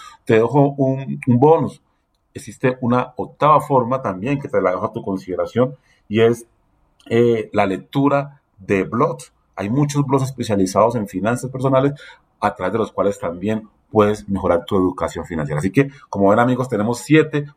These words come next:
más una forma de educarnos a nivel financiero y te aseguraría que existen muchísimos mecanismos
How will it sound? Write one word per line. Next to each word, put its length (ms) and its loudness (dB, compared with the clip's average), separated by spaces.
más 260 2
una 240 -2
forma 540 -2
de 360 0
educarnos 840 -2
a 120 -2
nivel 440 0
financiero 680 -4
y 120 -2
te 360 -2
aseguraría 600 0
que 80 -10
existen 260 -6
muchísimos 480 0
mecanismos 680 -2